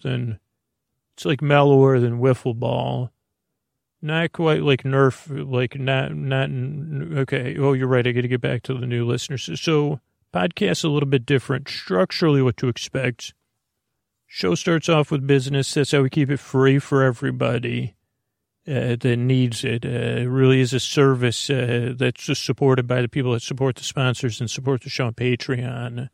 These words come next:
And, uh, then there's an intro, which we're probably, like, halfway through. And the intro is just me kinda rambling about what the, trying to describe what the podcast is and going off track. Uh,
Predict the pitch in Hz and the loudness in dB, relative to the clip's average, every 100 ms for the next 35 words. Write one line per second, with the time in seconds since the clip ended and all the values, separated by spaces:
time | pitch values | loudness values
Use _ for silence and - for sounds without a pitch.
0 | _ _ _ _ _ _ _ 139 135 135 | _ _ _ _ _ _ _ -2 0 2
1 | 131 127 123 139 131 151 135 117 120 127 | 2 0 -2 -4 -6 -2 0 2 0 -2
2 | 127 123 127 139 147 147 139 131 - 135 | -2 -4 0 2 2 0 2 2 0 -2
3 | 131 123 131 123 123 131 135 - 139 175 | -2 -2 -4 -4 -4 -4 -4 -4 -4 0
4 | 156 139 123 113 147 131 131 - 123 117 | 0 2 0 0 0 0 0 2 2 2
5 | - 127 120 123 127 143 151 196 196 170 | -2 -4 -4 -4 -4 -2 0 0 0 0
6 | 147 143 151 135 143 127 120 127 127 127 | 0 -2 -2 0 0 0 0 2 2 2
7 | 123 120 117 113 120 120 117 120 120 131 | 0 0 -2 -4 -2 0 0 -2 -4 -4
8 | 120 127 127 143 135 131 120 - 135 123 | -4 -6 -4 -2 0 -2 -6 -2 2 2
9 | 123 120 127 117 117 - 120 117 - 120 | 2 -4 -4 -4 -4 -4 -4 -4 -4 -6
10 | 120 113 120 120 131 123 123 110 - - | -4 -4 -4 0 0 2 0 -2 -6 -4
11 | 120 120 120 117 - 117 120 | -2 -2 -4 -4 -2 -2 -2